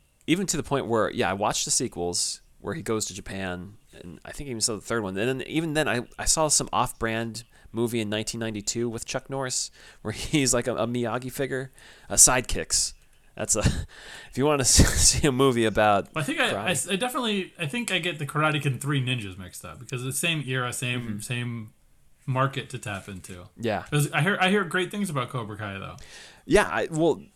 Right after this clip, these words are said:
Speaker 1: I wasn't sure, 'cause it's like, why does this show need to exist? There's no <laughs> reason for it to, to exist.
Speaker 2: Mm-hmm.
Speaker 1: Who cares? But then I saw it was from the writers of Harold and Kumar, the, the, the, the whole series of Harold and Kumar, and it's like,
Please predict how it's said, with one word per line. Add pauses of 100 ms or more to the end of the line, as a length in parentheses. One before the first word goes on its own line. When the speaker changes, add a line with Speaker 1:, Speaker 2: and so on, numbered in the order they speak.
(120)
Speaker 1:
I
wasn't
sure,
'cause
it's
like,
why
does
this
show
need
to
exist?
There's
no
<laughs>
reason
for
it
to,
to
exist.
Speaker 2:
Mm-hmm.
Speaker 1:
Who
cares? (380)
But
then
I
saw
it
was
from
the
writers
of
Harold
and
Kumar,
the,
the,
the,
the
whole
series
of
Harold
and
Kumar,
and
it's
like,